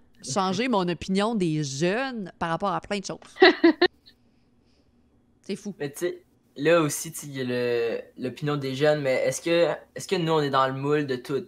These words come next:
Speaker 3: sais ? C'est ça
Speaker 1: Non,
Speaker 3: que
Speaker 1: non, c'est ça, c'est
Speaker 3: c'est ça,
Speaker 1: juste
Speaker 3: c'est ça, exactement.
Speaker 1: c'est très positif, euh, ce que j'ai vu sur les jeunes. Ce n'est pas la majorité, probablement,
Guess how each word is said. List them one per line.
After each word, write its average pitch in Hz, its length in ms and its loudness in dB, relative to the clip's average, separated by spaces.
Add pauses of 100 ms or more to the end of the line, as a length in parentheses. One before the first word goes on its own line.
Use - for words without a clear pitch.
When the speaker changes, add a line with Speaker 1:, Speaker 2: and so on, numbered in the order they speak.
Speaker 3:
sais ? 147 260 -2
C'est 147 120 -10
ça 170 160 -2
Speaker 1:
Non, - 100 -2
Speaker 3:
que 139 400 4
Speaker 1:
non, 233 140 0
c'est 254 140 -6
ça, 285 200 -2
c'est 233 200 -4
Speaker 3:
c'est 196 60 -2
ça, 202 120 -2
Speaker 1:
juste 302 200 -6
Speaker 3:
c'est 131 180 -12
ça, 147 160 0
exactement. 139 480 -2
Speaker 1:
c'est - 100 2 (200)
très 311 180 -2
positif, 262 580 -4 (100)
euh, 196 100 -2
ce 190 100 -8
que 208 140 -2
j'ai 196 160 0
vu 202 100 -4
sur - 160 -8
les 185 120 0
jeunes. 226 240 -2
Ce 202 120 -6
n'est 180 160 0
pas - 180 -2
la 196 120 0
majorité, 190 680 -2 (200)
probablement, 170 680 -2